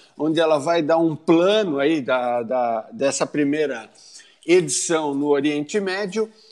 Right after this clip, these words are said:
mas provavelmente a prova será toda na Arábia Saudita.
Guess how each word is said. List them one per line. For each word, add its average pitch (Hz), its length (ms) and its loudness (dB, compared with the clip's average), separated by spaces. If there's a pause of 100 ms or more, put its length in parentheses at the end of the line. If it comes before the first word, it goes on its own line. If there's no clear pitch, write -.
(120)
mas 147 220 -4
provavelmente 185 920 0
a 147 40 0
prova 147 320 0
será 151 300 -2
toda 208 460 2
na 151 120 -6
Arábia 131 400 -2
Saudita. 196 640 -2